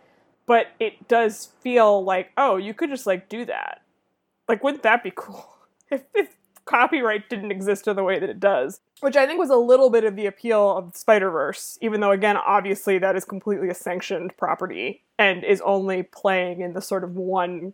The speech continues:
corner of this ecosystem. But the idea of, like, putting all of the different Spider-Man characters into one movie felt so much more exciting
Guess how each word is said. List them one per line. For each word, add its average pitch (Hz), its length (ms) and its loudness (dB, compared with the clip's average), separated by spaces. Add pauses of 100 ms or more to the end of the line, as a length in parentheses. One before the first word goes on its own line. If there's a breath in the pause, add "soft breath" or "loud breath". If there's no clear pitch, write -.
corner 175 580 -2 (580)
of 180 260 2
this 170 220 -8
ecosystem. 143 800 -8 (180)
But 190 240 2 (560)
the 214 300 4
idea 202 480 4
of, 185 400 0
like, 190 220 0
putting 208 220 -2
all 185 220 0
of 185 80 -2
the 185 100 -6
different 190 280 -8
Spider-Man 180 360 -4
characters 180 520 -6
into 185 260 -8
one 175 260 -8
movie 165 520 -8 (180)
felt 196 320 2
so 202 220 0
much 190 180 -4
more 190 140 0
exciting 175 720 -2